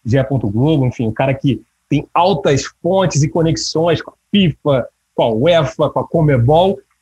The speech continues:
e vai falar um pouquinho sobre essa Superliga. Eu já até, já chego dividindo, Martim. A su-, você tem, pra quem quiser também, ó, tem o blog do Martim aqui no G E ponto Globo, tem um post bacana que ele fez ontem, a Superliga Europeia atira em dois pilares do jogo,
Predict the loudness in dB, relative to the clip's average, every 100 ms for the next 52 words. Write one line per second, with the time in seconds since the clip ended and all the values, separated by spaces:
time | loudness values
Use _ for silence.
0 | -6 -2 0 0 0 0 -2 0 -2 0
1 | 0 0 0 0 2 2 2 2 2 2
2 | 2 2 0 -10 _ -8 -6 -2 -2 0
3 | 2 2 2 2 2 2 2 0 -4 -2
4 | -2 -2 -4 -2 -2 0 0 0 -2 -4
5 | -2 0 0 2 2 2 0 0 0 0
6 | 2 2 2 2 2 0 -2 -2 -2 -2
7 | -2 -2 -4 -4 -2 0 0 0 -2 -2
8 | 0 -2 -2 -2 -4 -2 0 2 0 -6
9 | _ _ _ -2 0 0 0 2 0 0
10 | -2 -2 -2 0 0 2 2 0 2 2
11 | 0 -2 0 0 0 -2 -2 0 2 0
12 | 0 0 0 0